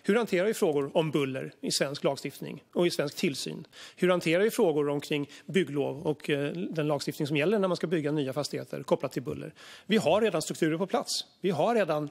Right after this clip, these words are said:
principer för hur vi ansvarar för de frågorna. Och att då komma i interpellationer eller i vaga påståenden och säga att vi inte tar de här frågorna på allvar.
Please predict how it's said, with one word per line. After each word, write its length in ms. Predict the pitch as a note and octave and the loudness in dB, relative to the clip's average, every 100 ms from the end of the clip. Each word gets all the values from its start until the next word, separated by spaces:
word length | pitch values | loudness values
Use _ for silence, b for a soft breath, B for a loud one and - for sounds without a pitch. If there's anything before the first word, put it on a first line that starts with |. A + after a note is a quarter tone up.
| - | -4
principer 560 | - F#3+ F#3 A3+ - | 0 0 0 -2 -2
för 300 | D#3 - C#3 | -2 0 0
hur 200 | C#3 D3+ | 0 -2
vi 240 | D3+ D3+ F#4 | -2 -2 0
ansvarar 360 | F3+ D3 - G3 | 0 0 0 0
för 80 | F#3 | 0
de 100 | C#3+ | 0
frågorna. 420 | E3+ D3+ A3 - B B B | 0 2 0 -4 B B B
Och 220 | B F3+ | B 4
att 120 | F3+ C#3+ | 4 4
då 160 | G#3+ | 2
komma 440 | A#3 A#3+ F#3+ D#3 D#3+ | 4 2 2 0 0
i 220 | D#3 D#3 | 0 0
interpellationer 720 | F3 D#3 F3 E3 D#3+ E3 D#3+ | -2 -2 -4 0 0 2 0
eller 200 | D3+ D3+ | 0 0
i 160 | D3+ D#3 | 0 2
vaga 260 | F3 D3 | 2 0
påståenden 580 | - F3 - D3 C#3+ D3 | 0 -2 0 -2 -2 -2
och 80 | D3 | -2
säga 200 | D3+ C#3+ | 0 -2
att 80 | C#3 | -2
vi 100 | F3+ | 0
inte 380 | E3 C3 - | 0 -2 -2
tar 100 | D3+ | -2
de 60 | E3 | 0
här 60 | D3+ | 0
frågorna 260 | E3+ D3+ | 0 0
på 120 | C#3+ | 0
allvar. 360 | F3+ D3 G#3 - | 0 0 -2 -4